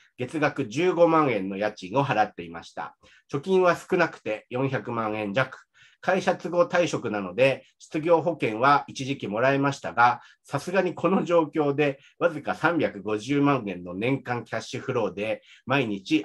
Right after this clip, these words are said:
遊び暮らすわけにはいきません。とはいえ、都内の職場に毎日通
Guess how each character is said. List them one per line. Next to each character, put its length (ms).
遊 100
び 120
暮 160
ら 80
す 140
わ 100
け 140
に 100
は 280
い 60
き 120
ま 140
せ 160
ん。 100
と 80
は 140
い 160
え、 300
都 100
内 240
の 100
職 240
場 140
に 80
毎 220
日 260
通 120